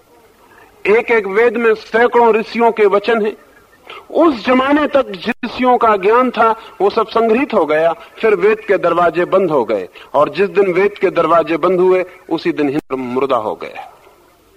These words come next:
उसका दरवाजा खुला ही रहना चाहिए। उसमें नए ऋषि होते रहेंगे, वचन संग्रहित होते ही चले जाने चाहिए, चाहे, चाहे वे कहीं भी हों। वेद किसी व्यक्ति की किताब नहीं है, ये बड़े मजे की बात है।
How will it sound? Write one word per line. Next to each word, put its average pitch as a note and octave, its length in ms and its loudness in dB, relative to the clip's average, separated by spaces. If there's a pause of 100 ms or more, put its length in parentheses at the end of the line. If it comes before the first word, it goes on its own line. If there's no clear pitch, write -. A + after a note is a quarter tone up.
(540)
उसका - 220 -4
दरवाजा E3+ 500 -2
खुला F3 380 -4
ही F3+ 200 -2
रहना G3 260 -2
चाहिए। F#3 360 -10 (1080)
उसमें D3+ 280 -6
नए E3+ 340 -2
ऋषि F#3+ 280 -6
होते G3 360 -2
रहेंगे, G3+ 380 -2 (420)
वचन G3+ 340 -4
संग्रहित G#3 540 -4
होते G3+ 260 -2
ही G#3 180 -2
चले G#3 260 -4
जाने G#3 280 -4
चाहिए, F#3+ 320 -12 (1160)
चाहे, G3+ 420 -4 (320)
चाहे G#3+ 300 -2
वे G#3+ 160 -2
कहीं G#3+ 320 -4
भी A3+ 120 -8
हों। G3 180 -4 (1200)
वेद A#3+ 360 -4
किसी C#4+ 320 -6
व्यक्ति A#3+ 360 -6
की A3 180 -10
किताब D#3+ 380 -2
नहीं B3 200 -2
है, A3 140 -2
ये D3+ 120 -6
बड़े C3+ 220 -6
मजे C#3 260 -6
की G3 160 -12
बात G#2+ 320 -8
है। - 220 -18